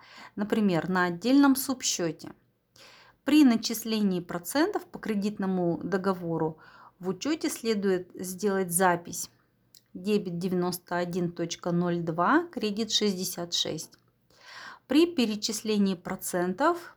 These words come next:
по кредитному договору следует сделать запись «Дебет шестьдесят шесть, кредит пятьдесят один».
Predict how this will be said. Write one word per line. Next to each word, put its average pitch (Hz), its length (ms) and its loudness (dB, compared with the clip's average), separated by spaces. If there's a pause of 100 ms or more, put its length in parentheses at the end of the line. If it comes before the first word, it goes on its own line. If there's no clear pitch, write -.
по 254 120 2
кредитному 208 680 -2
договору 175 520 -2
следует 262 600 0 (340)
сделать 196 520 0
запись 170 420 -2
«Дебет 175 420 -2
шестьдесят 185 600 -4
шесть, - 540 -4
кредит 254 380 -2
пятьдесят 180 500 -10
один». 160 380 -8